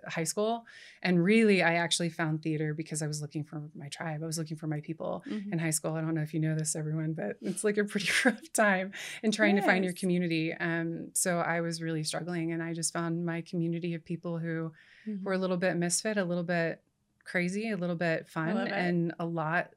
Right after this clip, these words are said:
Speaker 1: accepting of each other.
Speaker 2: Mm-hmm.
Speaker 1: Um, so that's what started my love of theater. And then I just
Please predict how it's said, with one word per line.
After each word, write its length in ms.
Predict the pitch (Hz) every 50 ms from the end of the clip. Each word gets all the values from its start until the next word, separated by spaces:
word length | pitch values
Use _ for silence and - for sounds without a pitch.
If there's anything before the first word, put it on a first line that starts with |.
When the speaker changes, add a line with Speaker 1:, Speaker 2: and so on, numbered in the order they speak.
| -
Speaker 1:
accepting 680 | - 170 - - 175 165 - - 165 160 160 156 160 - - -
of 100 | 170 165
each 160 | 165 156 -
other. 300 | 160 143 147 180 180 175 226 233
Speaker 2:
Mm-hmm. 220 | 202 202 190 185 190 180 180 180 165
Speaker 1:
Um, 200 | 165 165 160 156 160
so 100 | - 170
that's 220 | 196 233 226 -
what 100 | 170 143
started 280 | - - 190 190 175 160
my 100 | 165 156
love 140 | 156 156 151
of 100 | 151 156
theater. 300 | - 156 151 156 151 156
And 160 | 151 147 156
then 100 | 165 160
I 120 | 156 151 151
just 340 | 147 156 143 - - -